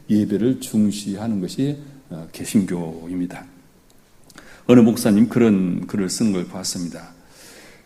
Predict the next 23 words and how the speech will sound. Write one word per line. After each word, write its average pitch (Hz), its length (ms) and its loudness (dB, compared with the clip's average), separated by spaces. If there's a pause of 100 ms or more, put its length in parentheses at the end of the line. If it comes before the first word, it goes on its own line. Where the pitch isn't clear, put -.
(320)
"그리스도인의 135 540 8
생활 127 340 2
중 131 220 8
최우선에 127 920 4
두어야 113 240 2
할 101 180 2
것이 98 220 -4
있다면 104 480 0 (480)
예배가 104 600 4
되어야 113 600 0
할 139 240 -4
것이다. 82 640 -8 (680)
하나님을 139 560 6
경배할 110 480 4
예배가 110 400 6
없는 110 340 6
그리스-, 104 380 -2
어, 98 260 -2
그리스도인의 104 640 2
삶은 110 500 0 (340)
있을 101 280 -2
수 104 240 -2
없다. 90 420 -10